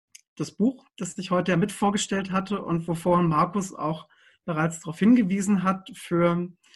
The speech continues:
unsere Zielgruppe im engsten Sinne auf Graz bezogen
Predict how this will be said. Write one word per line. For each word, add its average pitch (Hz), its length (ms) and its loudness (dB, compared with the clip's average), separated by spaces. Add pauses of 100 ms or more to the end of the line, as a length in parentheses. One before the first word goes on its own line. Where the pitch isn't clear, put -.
(380)
unsere 160 680 -2 (560)
Zielgruppe 220 600 2
im 165 380 -6 (220)
engsten 240 520 2
Sinne 226 480 6 (100)
auf 165 180 -8
Graz 175 400 0
bezogen 185 720 -2